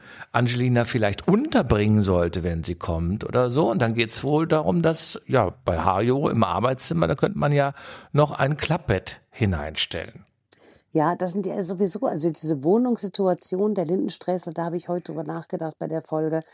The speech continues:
Speaker 2: ist ja sowieso, weil ich ja noch nie so ein reiner Wohnungsmensch war. Also ich bin ja nicht mit meiner Familie in einer Wohnung groß geworden. Deswegen kann ich mir das immer noch sehr schwer vorstellen, wie das ist, mit mehreren Kindern oder vielleicht auch mit Patchwork-Familie, wie bei H und Sabrina.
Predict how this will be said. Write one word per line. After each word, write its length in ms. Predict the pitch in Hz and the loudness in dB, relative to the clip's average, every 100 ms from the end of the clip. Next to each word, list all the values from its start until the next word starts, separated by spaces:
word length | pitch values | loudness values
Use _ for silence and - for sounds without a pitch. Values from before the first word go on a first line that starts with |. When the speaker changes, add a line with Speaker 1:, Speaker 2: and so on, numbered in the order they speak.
| - - - _ | -18 -18 -20 _
Speaker 2:
ist 160 | 185 | -2
ja 80 | 190 | 0
sowieso, 640 | 160 160 165 156 202 240 | 0 0 2 2 2 2
weil 220 | 165 170 - - _ | 0 -2 -4 -18 _
ich 140 | - 190 | -6 0
ja 140 | 196 | 2
noch 180 | 175 170 | 2 2
nie 220 | 185 226 | 4 4
so 100 | 202 | 2
ein 120 | 190 | 2
reiner 540 | 160 160 180 233 202 135 | 2 2 4 4 2 2
Wohnungsmensch 960 | 147 170 156 135 - 123 117 107 - | 4 4 2 2 0 0 -2 0 -2
war. 180 | - 80 | -4 -8
Also 160 | 62 135 | -6 -6
ich 40 | |
bin 160 | - 160 | -2 0
ja 80 | 147 | 2
nicht 200 | 170 - | 0 -2
mit 100 | 92 | -2
meiner 220 | 143 147 | -2 -2
Familie 420 | - 143 165 165 | -2 0 2 2
in 100 | 139 | 0
einer 300 | 90 139 127 | -2 -4 -4
Wohnung 540 | 131 160 180 151 135 120 | 2 4 4 4 2 0
groß 340 | 117 123 127 | 0 2 0
geworden. 460 | 120 107 110 120 - - - - | -2 -6 -6 -6 -10 -14 -16 -4
Deswegen 240 | 156 175 | 0 0
kann 160 | 156 170 | 0 -4
ich 120 | 160 | -2
mir 60 | 170 | -2
das 160 | 160 | -2
immer 160 | - 185 | -2 -2
noch 180 | 175 - | -2 -2
sehr 240 | 175 185 | 0 2
schwer 360 | - - 180 170 | 0 2 0 0
vorstellen, 560 | - 165 185 - 196 | 0 0 0 -2 -2
wie 60 | 165 | 0
das 180 | 156 - | 0 0
ist, 520 | - 226 - - - | 2 2 2 -4 -10
mit 160 | - 160 | -6 0
mehreren 380 | 165 156 143 135 | 2 2 0 -4
Kindern 560 | - 233 240 220 214 | 0 2 2 2 0
oder 180 | - 139 | -2 -4
vielleicht 240 | - 135 - | -4 -4 -4
auch 160 | - | -8
mit 160 | - - | -10 -8
Patchwork-Familie, 1040 | 226 - - 214 - 190 190 190 175 175 | -6 -6 0 0 0 0 2 2 2 0
wie 80 | 165 | -2
bei 220 | 156 151 | -4 -4
H 100 | 151 | -2
und 120 | 151 143 | -2 -2
Sabrina. 480 | - 147 180 175 | -2 0 2 2